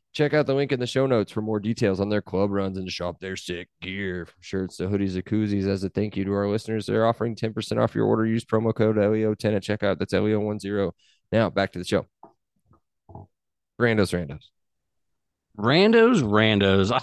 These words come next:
Speaker 2: I, I went off script here.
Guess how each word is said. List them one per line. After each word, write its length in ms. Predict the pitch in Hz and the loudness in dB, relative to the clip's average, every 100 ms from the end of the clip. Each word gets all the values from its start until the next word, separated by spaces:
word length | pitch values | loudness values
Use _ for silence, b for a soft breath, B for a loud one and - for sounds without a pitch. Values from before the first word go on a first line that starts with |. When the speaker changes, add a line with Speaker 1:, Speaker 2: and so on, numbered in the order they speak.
| - | 0
Speaker 2:
I, 220 | 151 - - _ - | 0 -2 -14 _ -14
I 220 | 101 95 95 - - | -10 -10 -12 -16 -6
went 300 | 104 104 101 | -2 -2 0
off 240 | 92 92 - | 0 2 0
script 480 | - - 104 101 | -4 -2 -2 -2
here. 340 | - 110 110 | 0 2 2